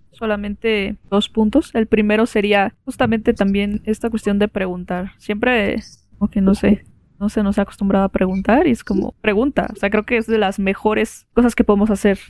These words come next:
como, como personas, como seres humanos, ¿no? Y número dos, a final de cuentas, eh, hay, como dicen muchos, ¿no? Trata a las personas como te gustaría que te traten a ti. Entonces, ahora, ya tenemos información,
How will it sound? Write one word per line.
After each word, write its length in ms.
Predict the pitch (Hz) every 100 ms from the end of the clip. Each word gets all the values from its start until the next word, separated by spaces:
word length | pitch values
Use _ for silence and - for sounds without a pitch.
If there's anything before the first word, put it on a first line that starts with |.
| _
como, 380 | 196 185 175 - - _ -
como 200 | 214 196
personas, 480 | 185 185 208 175 175
como 100 | 196
seres 220 | 220 208
humanos, 280 | 196 175 196
¿no? 140 | 226 - _ -
Y 100 | 254
número 280 | 285 320 277
dos, 340 | 220 220 - - -
a 100 | 220
final 240 | 247 254
de 80 | 294
cuentas, 580 | 269 254 269 294 - - _
eh, 340 | 220 214 208 202
hay, 480 | 220 220 214 208 196 -
como 160 | 196 214
dicen 540 | 220 233 220 196 190 _ _
muchos, 400 | 208 202 196 190
¿no? 160 | 202 -
Trata 240 | - 240 247
a 60 |
las 100 | 233
personas 380 | - 240 214 233
como 180 | - 202
te 80 | 190
gustaría 400 | 190 - 202 220
que 100 | 226
te 120 | 196
traten 320 | - 185 185
a 60 | -
ti. 120 | _ _ _ _
Entonces, 520 | 214 214 226 220 190 -
ahora, 320 | 214 202 226 -
ya 160 | 269 302
tenemos 400 | 349 320 311 -
información, 600 | 240 208 202 196 - 254